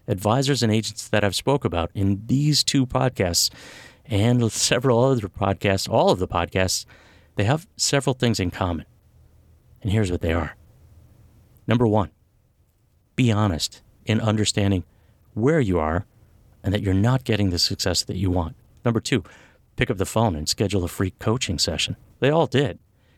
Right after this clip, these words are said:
Number three, explain your biggest challenges. They all did that too. Number four, understand the solutions.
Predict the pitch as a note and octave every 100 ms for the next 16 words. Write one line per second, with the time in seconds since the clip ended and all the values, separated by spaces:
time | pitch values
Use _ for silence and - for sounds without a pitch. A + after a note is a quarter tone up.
0 | _ C#3+ C#3+ - - C3+ - _ _ _
1 | _ _ - - D#3+ D3+ C#3 C#3+ - -
2 | D#3+ C3 - - - _ - E2+ G2 A#2
3 | C3 C#3 D3 - F#3 G#2+ - - - -
4 | G2+ G#2+ A2+ - A2+ D#2 _ _ _ _
5 | - A2 G#2 F#2+ - F2+ E2+ - _ -
6 | F#2+ - F#2+ F#2+ - - -